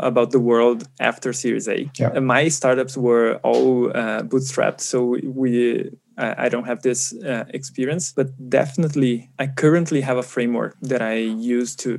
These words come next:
Speaker 1: to try to contribute to, to other non-technical founders' journeys that are, that is, if you didn't find product market fit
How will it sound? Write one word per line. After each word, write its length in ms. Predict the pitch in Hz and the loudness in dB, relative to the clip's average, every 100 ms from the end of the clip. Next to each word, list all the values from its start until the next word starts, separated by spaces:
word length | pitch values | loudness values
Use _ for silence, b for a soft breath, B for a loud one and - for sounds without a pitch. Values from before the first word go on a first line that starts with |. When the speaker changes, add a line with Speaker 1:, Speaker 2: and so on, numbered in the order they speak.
| - | -8
Speaker 1:
to 720 | - 120 113 110 110 110 110 - b b b b | -6 -2 0 0 0 -2 -4 -8 b b b b
try 160 | - 180 | -2 2
to 80 | 185 | 2
contribute 480 | 165 147 143 139 135 - | 0 2 4 4 2 -2
to, 340 | 139 127 123 - | 2 4 2 -2
to 100 | - | 2
other 220 | 120 120 | 4 4
non-technical 480 | 117 117 117 120 120 | 2 0 -2 -4 -6
founders' 340 | - 117 113 107 | -6 -4 -4 -4
journeys 480 | 113 117 131 135 - _ - | -2 -2 -4 -6 -12 _ -8
that 320 | 139 135 120 | 0 4 4
are, 440 | 120 117 117 117 - | 4 2 2 -2 -2
that 180 | 131 123 | 0 2
is, 280 | 123 - - - | 0 -6 -10 -4
if 320 | 147 139 - | -4 -2 -4
you 60 | |
didn't 400 | 147 139 175 214 | -2 2 2 2
find 640 | - - - 135 127 123 120 - _ _ _ _ | -2 -8 -4 0 0 -2 -4 -12 _ _ _ _
product 360 | - 113 131 135 | 0 2 2 -2
market 320 | - 110 123 | -4 -6 -8
fit 340 | - 123 131 | -8 -8 -8